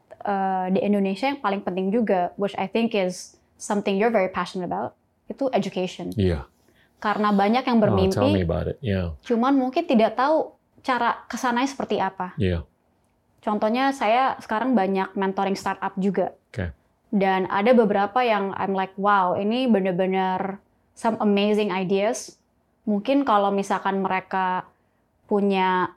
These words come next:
Speaker 1: yang mendamping, yang mengerti how, you know, what financial institutions are like, cara investment tuh kayak gimana, eh, itu pasti potensinya besar sekali. Tapi ada juga yang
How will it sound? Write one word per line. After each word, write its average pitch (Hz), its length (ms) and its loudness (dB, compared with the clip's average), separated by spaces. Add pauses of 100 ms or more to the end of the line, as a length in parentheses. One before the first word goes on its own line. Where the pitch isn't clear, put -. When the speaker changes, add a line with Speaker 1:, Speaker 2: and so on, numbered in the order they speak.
(120)
Speaker 1:
yang 202 180 0
mendamping, 214 760 2
yang 196 240 0
mengerti 196 680 -2 (920)
how, 202 640 0
you 220 120 -2
know, 180 180 0 (960)
what 220 220 0
financial 214 420 2
institutions 202 480 -2
are 170 140 -2
like, 165 280 -4
cara 202 220 -2
investment 202 400 -2
tuh 226 100 0
kayak 196 140 0
gimana, 180 480 -2 (460)
eh, 190 480 -2 (120)
itu 233 140 -2
pasti 226 320 -4
potensinya 208 440 0
besar 185 200 0
sekali. 190 360 -4 (480)
Tapi - 240 -2
ada 214 160 4
juga 208 320 4
yang 202 320 2